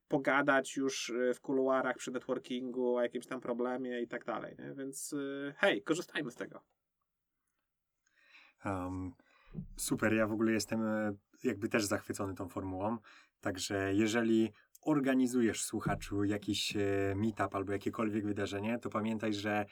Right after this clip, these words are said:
Speaker 2: nie musi składać się tylko i wyłącznie z tych prelekcji, tylko tych form, e, spotkania uczestników z prelegentami, czy w ogóle z kimkolwiek, kto ma coś do powiedzenia, jest tak naprawdę bardzo, bardzo wiele.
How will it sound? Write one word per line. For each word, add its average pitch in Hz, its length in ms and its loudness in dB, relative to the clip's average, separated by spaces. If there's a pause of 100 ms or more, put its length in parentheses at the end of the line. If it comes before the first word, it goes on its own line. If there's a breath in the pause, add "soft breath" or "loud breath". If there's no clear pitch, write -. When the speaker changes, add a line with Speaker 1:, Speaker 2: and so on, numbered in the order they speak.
(240 loud breath)
Speaker 2:
nie 117 160 2
musi 127 260 2
składać 117 380 -2
się - 100 -4
tylko 120 260 0
i 113 40 2
wyłącznie 110 300 -2
z - 40 -6
tych - 160 -6
prelekcji, 107 440 -2
tylko - 180 -6
tych 107 180 -4
form, 117 480 0 (480 loud breath)
e, 107 440 0 (460 soft breath)
spotkania 104 880 0 (680)
uczestników 110 880 -2
z 98 460 0 (220)
prelegentami, 98 720 -2
czy 101 140 -6
w 87 80 -8
ogóle 92 240 -6
z - 100 -6
kimkolwiek, 107 680 -2
kto 101 240 -6
ma 98 260 2
coś 98 220 -6
do 104 80 -2
powiedzenia, 101 500 -2
jest 127 200 0
tak - 140 -8
naprawdę 107 360 -2
bardzo, 98 320 0
bardzo 95 260 -4
wiele. 85 280 -6